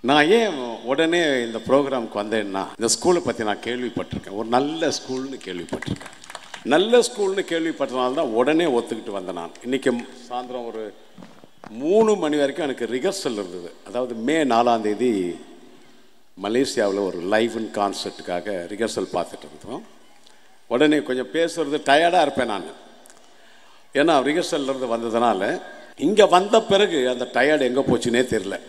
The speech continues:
அப்படி இந்த பிள்ளைங்க என்ன talent இல்லை, இந்த பசங்களுக்கு, குழந்தைங்களுக்கு. முதல்ல அந்த வில்லு பாட்டு,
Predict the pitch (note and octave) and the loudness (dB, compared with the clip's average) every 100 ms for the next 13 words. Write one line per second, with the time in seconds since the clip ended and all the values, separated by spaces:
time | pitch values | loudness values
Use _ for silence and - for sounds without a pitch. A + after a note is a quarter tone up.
0 | - - - - - - - - - - | -18 -20 -20 -20 -20 -20 -20 -18 -18 -18
1 | - - - - - - - - - - | -20 -20 -20 -20 -18 -18 -18 -20 -20 -2
2 | A2 C#3 - - C#4+ A#3 D3 - - D3 | 2 2 0 -8 -4 0 0 0 0 0
3 | A#3 C#4+ C3+ A2 G3+ F3+ A2+ - B2+ E3 | 0 -2 -2 -2 -4 -4 -8 -10 -10 -8
4 | C#3+ F2+ G2+ D#3+ A#2+ G#3 G3+ E3+ D3 - | -10 -10 -8 -8 -8 -8 -4 -2 -2 -4
5 | A2 C#3 B2 G2+ F#2 F#2 - C3 D3+ F3+ | -2 -2 -2 -4 -6 -10 0 4 6 4
6 | B2 A2 - D#3+ A3 - A#2+ - - | 2 -2 -2 -2 -2 2 2 2 -8